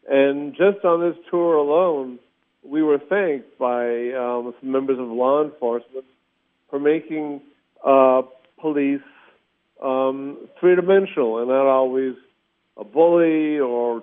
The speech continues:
two-dimensional or, you know, donut munching or whatever it might be,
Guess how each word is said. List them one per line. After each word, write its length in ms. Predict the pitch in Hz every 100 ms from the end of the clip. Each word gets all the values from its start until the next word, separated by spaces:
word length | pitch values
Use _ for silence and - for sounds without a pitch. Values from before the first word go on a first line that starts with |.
| -
two-dimensional 640 | 156 143 139 139 143 139
or, 500 | 135 131 123 117 113 110 _ _ _ _ _ _ -
you 140 | 131
know, 240 | 127 123
donut 520 | 123 135 139 143 143 139
munching 560 | 135 139 - 139 135
or 140 | 131 120
whatever 460 | 120 135 131 131
it 40 | 127
might 360 | 123 123 117
be, 280 | - 123 120